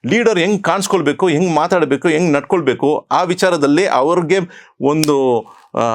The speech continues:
ಫೈಟ್ ಕೊಡೋ ರೀತಿನಲ್ಲಿ ಆಪೋಸಿಷನ್ ಅಲ್ಲಿ ಯಾರಿದ್ದಾರೆ? ಅದು ಇಲ್ಲ. ಆ, ಇಂದಿರಾ ಗಾಂಧಿ ಹತ್ರ ಇತ್ತು, ಅವರು ದಾರಿ ತಪ್ಪಾಗಿತ್ತು,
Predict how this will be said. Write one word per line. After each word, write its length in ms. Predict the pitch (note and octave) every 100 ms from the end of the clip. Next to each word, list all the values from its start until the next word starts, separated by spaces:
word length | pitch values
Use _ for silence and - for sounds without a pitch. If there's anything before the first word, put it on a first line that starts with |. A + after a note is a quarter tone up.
| G#2+ G#2 G2 F#2+
ಫೈಟ್ 320 | - G3+ A3
ಕೊಡೋ 240 | G#3+ F#3 C#3
ರೀತಿನಲ್ಲಿ 760 | - G2+ F#2+ F#2 G2 G2 - _ _ -
ಆಪೋಸಿಷನ್ 560 | B2 E3 A3 F3+ D3+ C#3+
ಅಲ್ಲಿ 180 | C3+ C#3
ಯಾರಿದ್ದಾರೆ? 640 | C3 C3 G2 D#2+ - _ _ A#2 _ _ _ _ _ _ _ _ - - - A2
ಅದು 140 | G2
ಇಲ್ಲ. 220 | G2+ E3 - _ _ _ - G#2+ _ - _ _ _ _ _ - _ _ G2+
ಆ, 400 | G2 F#2+ F#2 F2+
ಇಂದಿರಾ 280 | F#2+ B2+ G3+
ಗಾಂಧಿ 280 | F#3+ E3+ D#3+
ಹತ್ರ 200 | - C3+
ಇತ್ತು, 340 | G3 - - _ A#2 _ _ _ _ -
ಅವರು 600 | C#3 C#3+ G2 F#2 - - G#2
ದಾರಿ 220 | A2+ E3+
ತಪ್ಪಾಗಿತ್ತು, 800 | F#3 G3+ - F3 D#3 A#2+ B2 -